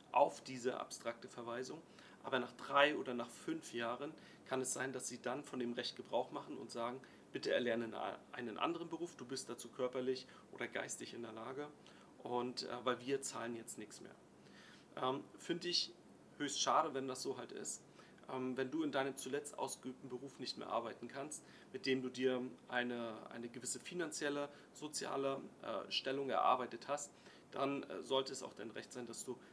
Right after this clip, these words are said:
bis zum Ende deines Berufslebens, wenn du in dem Beruf nicht mehr arbeiten kannst, äh, dass du auch eine Berufsunfähigkeitsrente beziehst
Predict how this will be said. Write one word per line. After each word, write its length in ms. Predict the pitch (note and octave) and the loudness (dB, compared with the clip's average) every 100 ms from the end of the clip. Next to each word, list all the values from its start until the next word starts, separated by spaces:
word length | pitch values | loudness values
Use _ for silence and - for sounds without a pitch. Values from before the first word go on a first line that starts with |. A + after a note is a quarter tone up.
| - | -8
bis 240 | C3+ C3 - | -2 0 2
zum 180 | C3+ - | 0 0
Ende 260 | - C#3+ C#3 | -2 -2 0
deines 280 | A#2+ A#2+ - | 0 -2 -6
Berufslebens, 680 | - G2 - C3+ C3+ C3 - - - | -12 -8 -6 -4 -4 -6 -16 -16 -6
wenn 140 | B2 | 0
du 60 | B2 | 0
in 80 | |
dem 200 | A2+ B2+ | 2 2
Beruf 240 | C3+ B2 - | 4 0 0
nicht 180 | B2 - | -8 -6
mehr 120 | F#2+ | -2
arbeiten 360 | G#2+ A2+ - A2+ | -2 -2 -6 -6
kannst, 360 | B2+ C3 C3+ - - - - - | -4 -4 -6 -16 -20 -20 -14 -2
äh, 140 | B2+ | -2
dass 160 | B2 - | 0 -2
du 80 | |
auch 120 | - B2+ | -4 -2
eine 160 | B2 | -4
Berufsunfähigkeitsrente 1080 | A#2+ A#2+ - B2 B2+ A2+ A#2 G#2+ - A#2 A#2+ | -4 -8 -8 -10 -10 -10 -10 -8 -2 -2 -2
beziehst 440 | A#2 - A2 - | -8 -8 -10 -10